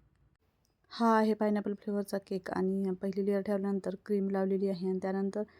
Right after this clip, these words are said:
थोडासाच क्रश वापरते मी, कारण की जास्त क्रश वापरला का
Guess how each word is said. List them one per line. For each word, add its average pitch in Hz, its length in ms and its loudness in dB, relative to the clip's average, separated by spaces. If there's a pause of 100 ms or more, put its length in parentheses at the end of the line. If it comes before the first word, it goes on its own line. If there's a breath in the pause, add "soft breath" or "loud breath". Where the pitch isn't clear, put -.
(320 loud breath)
थोडासाच 233 420 2
क्रश 226 260 0
वापरते 214 460 2
मी, 196 260 0
कारण 190 300 0
की 196 100 -4 (220)
जास्त 208 280 -4
क्रश 208 220 -4
वापरला 202 340 0
का 196 180 -2